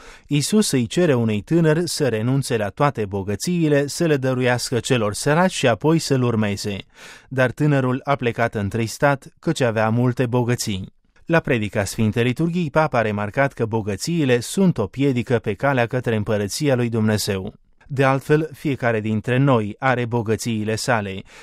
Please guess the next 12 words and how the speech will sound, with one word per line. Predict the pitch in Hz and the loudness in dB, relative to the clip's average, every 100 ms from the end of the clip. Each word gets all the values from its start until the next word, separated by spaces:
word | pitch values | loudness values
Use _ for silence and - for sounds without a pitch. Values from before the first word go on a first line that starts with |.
| - | -6
Există | 135 127 185 175 147 | -4 -2 -2 0 2
întotdeauna | 143 127 175 147 156 117 101 104 | 2 2 0 0 0 0 0 0
o | 135 | 0
bogăție | 120 127 113 104 147 147 | 2 0 0 -4 -2 -2
care | 135 131 117 | 0 0 0
ne | 110 | 0
împiedică | 104 104 160 151 143 139 | -2 -2 0 0 0 -2
să | - | -2
mergem | 110 135 147 143 117 | 0 0 0 -2 -2
aproape | 104 135 143 131 | -2 -2 -2 -2
de | 117 | -2
Isus. | 113 104 - 95 - - | -2 -2 -6 -8 -10 -14